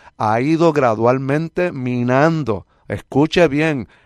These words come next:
minando los fundamentos que sostienen y prosperan a una nación. Y ahora mismo, ¿qué estamos haciendo? Estamos cosechando la obra de lo que hemos sembrado. La Biblia dice que Dios no puede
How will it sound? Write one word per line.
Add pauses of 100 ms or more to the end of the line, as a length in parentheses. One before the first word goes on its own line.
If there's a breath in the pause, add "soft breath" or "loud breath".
(100)
minando
los
fundamentos
que
sostienen
y
prosperan
a
una
nación. (460 soft breath)
Y
ahora
mismo, (100)
¿qué
estamos
haciendo? (200 soft breath)
Estamos
cosechando (220 soft breath)
la
obra
de
lo
que
hemos
sembrado.
La
Biblia
dice (220 loud breath)
que
Dios (160 soft breath)
no (260 soft breath)
puede